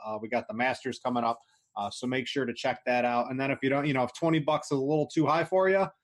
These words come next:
for five bucks, they have a rake-free tournament as well. It's a ten thousand dollar prize pool. Uh, you only have to beat, uh, nineteen hundred and ninety-nine other people to take first place in that one. Uh,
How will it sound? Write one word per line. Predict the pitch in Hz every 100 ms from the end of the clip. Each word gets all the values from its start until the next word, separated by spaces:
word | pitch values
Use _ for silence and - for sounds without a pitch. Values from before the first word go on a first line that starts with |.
| _ _
for | - 120
five | 151 160 156
bucks, | 156 156 -
they | 131
have | 131
a | 120 107
rake-free | 107 143 160 - 156 175
tournament | - 165 165 165 135
as | 113
well. | 135 143 135
It's | 120
a |
ten | - 139 135
thousand | 139 131 135
dollar | 131 131
prize | 120 135 127 120
pool. | 131 127 123 120 _ _
Uh, | 110 107 110
you |
only | 120 131
have | 117
to | 110
beat, | 123 120 _ 104
uh, | 104 104
nineteen | 117 143 147 - - 143 135
hundred | 127 139 135
and | 117 110
ninety-nine | 120 135 127 120 120 120
other | 123 -
people | - 151 139
to | 123 -
take | 123 -
first | 139 139 -
place | 139 139 127
in |
that | 123 147
one. | 175 170 160 - - _ 117
Uh, | 120